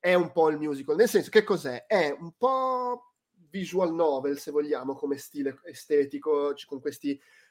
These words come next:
Ehm, disegni semi-animati, eh, che portano avanti la storia, è tutto doppiato.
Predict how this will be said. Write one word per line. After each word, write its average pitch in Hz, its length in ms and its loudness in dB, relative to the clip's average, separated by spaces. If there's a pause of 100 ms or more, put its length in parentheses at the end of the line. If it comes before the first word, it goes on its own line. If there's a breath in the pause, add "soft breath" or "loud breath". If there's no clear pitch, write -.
Ehm, 139 760 -6
disegni 151 560 -2
semi-animati, 151 1200 0 (280 loud breath)
eh, 147 140 -2
che 147 140 -4
portano 147 320 -2
avanti 147 300 0
la 151 80 0
storia, 151 480 2
è 139 80 -4
tutto - 240 -14
doppiato. 165 840 -2